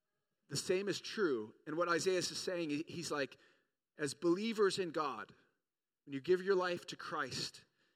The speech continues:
when that, when the light of the world illuminates you, you become like a city on a hill.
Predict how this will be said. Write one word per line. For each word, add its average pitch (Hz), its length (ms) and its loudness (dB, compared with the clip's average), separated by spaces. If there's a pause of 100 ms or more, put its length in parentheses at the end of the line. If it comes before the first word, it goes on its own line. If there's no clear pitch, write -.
(220)
when 147 220 -2
that, 185 220 4 (320)
when 160 140 -2
the 160 80 4
light 185 280 6
of 196 60 6
the 175 100 4
world 165 580 4
illuminates 175 680 0
you, 151 480 0 (1400)
you 165 160 -4
become 175 420 0
like 147 180 -4
a 139 40 -2
city 143 300 0
on 131 100 0
a 120 60 -8
hill. 113 220 -8